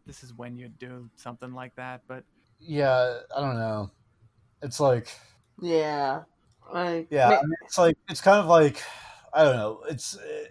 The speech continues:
Speaker 2: it's sort of like a conflict between three characters. I didn't really like that <laughs> very, that much, but, you know, Ken definitely comes off the best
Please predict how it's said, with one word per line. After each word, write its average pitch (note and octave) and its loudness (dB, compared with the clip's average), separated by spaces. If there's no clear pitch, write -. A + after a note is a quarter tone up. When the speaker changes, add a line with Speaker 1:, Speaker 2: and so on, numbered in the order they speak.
Speaker 2:
it's D3+ -6
sort F3+ 0
of C#3+ -2
like B2+ 4
a - -12
conflict B2+ -2
between A#2+ -8
three B2 -10
characters. A#2 -4
I A2+ -4
didn't A2+ -10
really A2 -8
like G2+ -10
that D#3 -2
<laughs> - -16
very, F#3 -6
that - -10
much, - -12
but, B2 4
you C#3+ -8
know, G2 -6
Ken E3 2
definitely A2+ -2
comes G#2 -8
off F2 -6
the F2 -14
best - -12